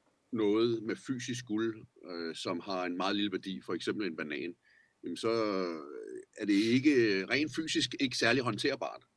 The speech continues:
Og der, det var jo nok derfor, at man, øh, at, at sølv var mere brugbart, fordi, øh, mængden af sølv er meget større, og derfor er værdien af det mindre.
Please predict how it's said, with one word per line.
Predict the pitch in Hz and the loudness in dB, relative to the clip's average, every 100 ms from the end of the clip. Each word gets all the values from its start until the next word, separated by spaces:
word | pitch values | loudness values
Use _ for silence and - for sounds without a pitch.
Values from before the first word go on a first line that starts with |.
| _ 101 _ _ _ - | _ -20 _ _ _ -10
Og | 101 | -4
der, | 127 123 - - _ _ _ | -2 -2 -6 -18 _ _ _
det | 127 | -2
var | 120 | 0
jo | 117 | 2
nok | 131 | 2
derfor, | 143 123 123 | 2 2 2
at | 117 113 | 0 0
man, | 98 98 95 | 0 2 2
øh, | 92 82 82 80 | 0 0 -2 -4
at, | 87 - 98 | -8 -10 -10
at | - | -6
sølv | - 117 123 | 0 2 2
var | 104 | 0
mere | 104 107 - _ _ | 0 0 -4 _ _
brugbart, | 110 127 104 82 | -2 0 -2 -2
fordi, | 98 98 92 90 | -6 -4 -2 -2
øh, | 85 80 | -2 -2
mængden | 85 120 123 110 | -2 -2 -2 -4
af | |
sølv | - 101 | -2 -2
er | 92 | -2
meget | 85 90 | -4 -6
større, | - 80 104 | -4 -4 -2
og | 92 | -4
derfor | 87 85 - 90 | -4 -6 -6 -6
er | 82 78 78 78 78 | -4 -4 -4 -4 -4
værdien | 90 139 131 | -4 0 0
af | 78 | 0
det | 82 | -4
mindre. | 78 80 80 | -6 -6 -10